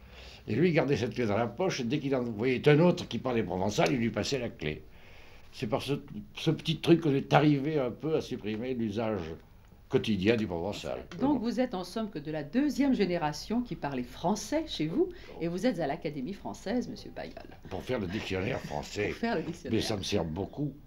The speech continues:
Speaker 1: de savoir le provençal, parce que nous sommes beaucoup plus près du latin que la langue d'oïl, que la langue du Nord, en somme, qui est devenue le français.
Speaker 2: Est-ce que vous pouvez nous parler de vos fameux jeudis de l'Académie ?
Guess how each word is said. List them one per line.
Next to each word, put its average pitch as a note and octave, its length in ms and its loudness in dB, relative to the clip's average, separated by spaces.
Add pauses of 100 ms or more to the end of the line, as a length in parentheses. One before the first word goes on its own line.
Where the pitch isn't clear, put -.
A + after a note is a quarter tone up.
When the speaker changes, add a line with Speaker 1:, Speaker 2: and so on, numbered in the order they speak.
(160)
Speaker 1:
de F2+ 60 -4
savoir G2 300 0
le F#2 80 0
provençal, D#2+ 760 -2 (480)
parce G2 140 -8
que G#2+ 100 -10
nous F#2+ 120 -8
sommes F2 320 0
beaucoup F#2+ 220 2
plus A2+ 100 0
près F#2+ 180 2
du F2+ 140 2
latin C3+ 420 4 (500)
que F#2+ 100 -4
la F2+ 120 2
langue E2 240 0
d'oïl, G2 380 2
que F2 100 -6
la D#2+ 140 0
langue E2+ 420 0
du E2+ 140 -2
Nord, G2+ 400 0
en C#2 120 -4
somme, G#2 280 -4
qui - 80 -4
est E2 60 -2
devenue C#2+ 220 -4
le - 40 -4
français. D2+ 540 -6 (580)
Speaker 2:
Est-ce A#3+ 180 2
que - 80 0
vous C#4 140 2
pouvez B3+ 260 2
nous A3 80 4
parler F3+ 320 0
de D3+ 120 -2
vos D3 200 -2
fameux F3+ 380 2
jeudis F#3 560 4
de D#3+ 80 6
l'Académie ? D3 680 6